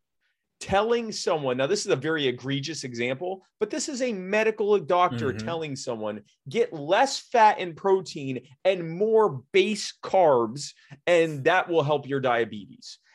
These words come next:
Speaker 1: And surprisingly, that person, uh, didn't do well with that. And I, I said to them, "Didn't they say less carbs and, and more protein?" "Oh, no, no, no, no. They said less meat,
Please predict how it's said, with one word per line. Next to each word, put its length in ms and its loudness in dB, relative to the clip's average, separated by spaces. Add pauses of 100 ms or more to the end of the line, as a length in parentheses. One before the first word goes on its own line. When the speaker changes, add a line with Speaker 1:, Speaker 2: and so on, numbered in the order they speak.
(100)
Speaker 1:
And 140 0
surprisingly, 960 0 (160)
that 240 0
person, 560 -4
uh, 180 2
didn't 300 -6
do 120 -4
well 200 -6
with 140 -14
that. 180 -14 (100)
And 100 -2
I, 260 -2
I 20 -2
said 240 -4
to 60 -18
them, 280 -4 (880)
"Didn't 280 0
they 140 0
say 340 -6
less 500 -2
carbs 560 0
and, 380 -4
and 180 -6
more 300 -6
protein?" 480 -4 (200)
"Oh, 140 2
no, 140 0
no, 120 -4
no, 120 -6
no. 300 -2 (120)
They 140 -4
said 220 -4
less 280 0
meat, 300 -8